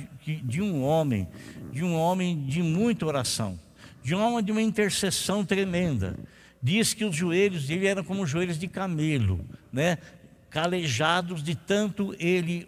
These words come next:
orar. E Tiago, como líder da igreja, ele sentiu alguma coisa acontecendo na igreja. Ele percebeu que alguma coisa estava acontecendo na igreja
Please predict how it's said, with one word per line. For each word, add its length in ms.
orar. 520
E 120
Tiago, 840
como 320
líder 400
da 120
igreja, 720
ele 320
sentiu 1000
alguma 440
coisa 600
acontecendo 960
na 100
igreja. 580
Ele 220
percebeu 800
que 100
alguma 320
coisa 340
estava 300
acontecendo 440
na 100
igreja 500